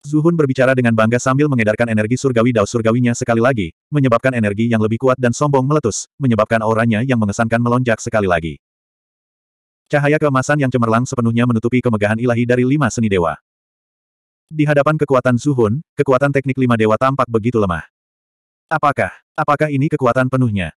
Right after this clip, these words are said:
Ekspresi Long Tianchou berubah drastis. Dia memandang Zu Hun dengan tidak percaya. "Zu Hun masih memiliki kekuatan yang menakutkan. Bagaimana ini mungkin?" Men Tianhun juga melebarkan matanya. Si Men Mosie bertanya dengan kaget,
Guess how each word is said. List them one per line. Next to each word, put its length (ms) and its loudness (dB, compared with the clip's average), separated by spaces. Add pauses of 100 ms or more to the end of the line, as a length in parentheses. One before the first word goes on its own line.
(100)
Ekspresi 400 0
Long 240 2
Tianchou 480 2
berubah 240 2
drastis. 560 -4 (240)
Dia 240 0
memandang 400 2
Zu 160 0
Hun 160 2
dengan 240 2
tidak 240 0
percaya. 420 -2 (720)
"Zu 160 0
Hun 160 2
masih 240 0
memiliki 400 0
kekuatan 480 0
yang 160 0
menakutkan. 480 -2 (260)
Bagaimana 480 0
ini 200 -2
mungkin?" 440 -4 (160)
Men 160 0
Tianhun 360 2
juga 280 2
melebarkan 480 0
matanya. 440 -2 (920)
Si 160 0
Men 160 0
Mosie 240 0
bertanya 320 0
dengan 240 0
kaget, 280 0